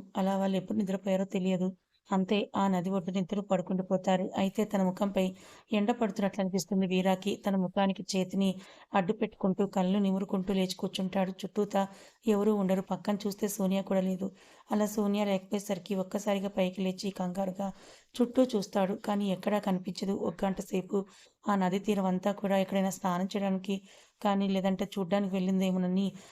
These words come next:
అనుకుని అంతా వెతుకుతాడు, కానీ ఎక్కడా కనిపించదు. ఇంక వెంటనే పరిగెత్తుకుంటూ వెనక్కి వచ్చి కార్ దగ్గరికి వెళ్ళి చూస్తాడు. అక్కడ కూడా ఉండదు. తన దగ్గర ఫోన్ కూడా లేదు. ఇప్పుడు ఏం చేయాలి? చాలా కంగారు పడిపోతూ ఉంటాడు వీర. తనకి కాళ్ళు చేతులు ఆడవి. ఏం చేయాలి,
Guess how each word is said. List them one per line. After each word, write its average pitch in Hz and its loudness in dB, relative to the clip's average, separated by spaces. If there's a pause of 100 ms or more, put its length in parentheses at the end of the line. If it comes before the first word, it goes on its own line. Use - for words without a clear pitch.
(220)
అనుకుని 202 0
అంతా 190 0
వెతుకుతాడు, 190 -2
కానీ 190 0
ఎక్కడా 190 -2
కనిపించదు. 190 -2 (120)
ఇంక 202 -2
వెంటనే 185 0
పరిగెత్తుకుంటూ 196 -4
వెనక్కి 185 -2
వచ్చి 190 -2 (500)
కార్ 233 4
దగ్గరికి 202 0
వెళ్ళి 185 2
చూస్తాడు. 196 0
అక్కడ 208 -2
కూడా 196 2
ఉండదు. 185 2 (440)
తన 208 4
దగ్గర 190 0
ఫోన్ 196 0
కూడా 196 0
లేదు. 185 2
ఇప్పుడు 190 -2
ఏం 196 2
చేయాలి? 190 0 (420)
చాలా 208 2
కంగారు 202 -2
పడిపోతూ 202 -4
ఉంటాడు 185 0 (440)
వీర. 190 0 (160)
తనకి 190 -2 (440)
కాళ్ళు 196 2
చేతులు 190 -2
ఆడవి. 185 -2
ఏం 190 2
చేయాలి, 190 -2